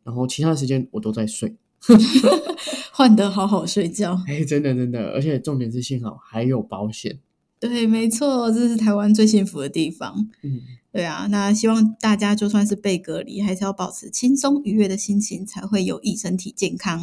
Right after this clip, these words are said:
Speaker 1: 没错，而且希望大家可以头好壮壮，不要确诊啊，确诊也可以快点恢复这样。
Speaker 2: 对啊，没错。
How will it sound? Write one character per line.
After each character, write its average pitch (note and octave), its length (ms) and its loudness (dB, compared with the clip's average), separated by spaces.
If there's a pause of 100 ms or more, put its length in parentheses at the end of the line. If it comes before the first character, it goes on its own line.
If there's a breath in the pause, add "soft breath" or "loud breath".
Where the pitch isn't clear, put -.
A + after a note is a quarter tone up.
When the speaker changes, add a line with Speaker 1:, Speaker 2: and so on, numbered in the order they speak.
Speaker 1:
没 F3+ 220 -2
错， B2+ 340 -4
而 - 20 0
且 C#3+ 160 -4
希 D3 80 -2
望 D#3+ 140 0
大 D#3+ 80 0
家 D3+ 180 -2
可 D3+ 100 -4
以 C3 60 0
头 B2+ 200 -6
好 A#2+ 120 -4
壮 B2+ 220 -2
壮， B2 180 -2
不 A2+ 80 -14
要 A2+ 140 -8
确 A#2+ 220 -6
诊 G#2+ 260 -10
啊， - 160 -20 (240)
确 G3 140 4
诊 D#3 180 2
也 A2+ 80 0
可 A#2+ 140 -4
以 B2+ 80 0
快 C3 200 -4
点 A2 240 -6
恢 A2+ 160 -6
复 A2+ 160 -8
这 A2 140 -10
样。 - 140 -16 (420)
Speaker 2:
对 B3+ 180 2
啊， A#3 280 0
没 G3 240 4
错。 G#3 540 0